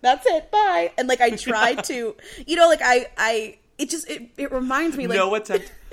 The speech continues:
Speaker 2: n-, no attempt at, at, at elaborating on, like,
Speaker 1: No.
Speaker 2: what the joke actually means or
Speaker 1: No.
Speaker 2: why she pushed her down the stairs.
Speaker 1: No.
Speaker 2: Just, it's the joke.
Speaker 1: Like, it's just,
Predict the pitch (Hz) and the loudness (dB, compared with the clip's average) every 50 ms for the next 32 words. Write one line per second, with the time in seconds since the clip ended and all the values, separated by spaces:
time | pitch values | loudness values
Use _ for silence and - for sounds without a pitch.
0 | 571 - - 147 - - 160 156 165 170 180 220 233 - - 160 156 156 160 147 | -10 -10 -8 -12 -12 -10 -4 -2 0 0 0 0 -2 -4 -6 -8 -6 -6 -6 -6
1 | 143 - - 135 135 - - 127 127 127 117 110 107 107 110 123 131 139 139 143 | -6 -4 -4 -4 -4 -2 -2 -2 -2 -2 -2 -2 -2 -2 -4 -6 -6 -6 -8 -8
2 | 135 120 117 110 311 349 440 480 349 247 220 208 180 - - - 120 - - 120 | -8 -8 -6 -2 0 2 4 6 6 6 4 4 0 -4 -4 -6 -8 -6 -4 -6
3 | 120 117 117 117 117 117 - - 131 120 120 113 113 113 113 117 117 381 381 427 | -6 -6 -6 -8 -8 -8 -8 -12 -12 -12 -10 -10 -12 -12 -12 -12 -10 -4 -2 0
4 | 508 494 392 - - - - - - - - 120 - 123 117 - - 120 110 110 | 0 2 2 2 0 0 -4 -8 -10 -12 -14 -14 -12 -12 -14 -12 -12 -8 -8 -8
5 | 107 107 113 - - 123 120 127 262 262 208 165 165 - - - - 247 247 - | -8 -8 -12 -14 -12 -10 -6 -6 -4 -4 -2 -4 -4 -6 -8 -12 -12 -10 -10 -4
6 | - 262 233 233 254 262 226 170 - _ _ _ _ - - - _ _ _ _ | -4 -4 -2 -2 -2 -2 -2 -4 -8 _ _ _ _ -20 -20 -20 _ _ _ _
7 | _ _ _ _ 254 311 311 311 - - - - - - - 370 370 - - - | _ _ _ _ 0 0 0 0 -2 -10 -10 -10 -10 -8 -8 -6 -6 -6 -8 -10
8 | - | -12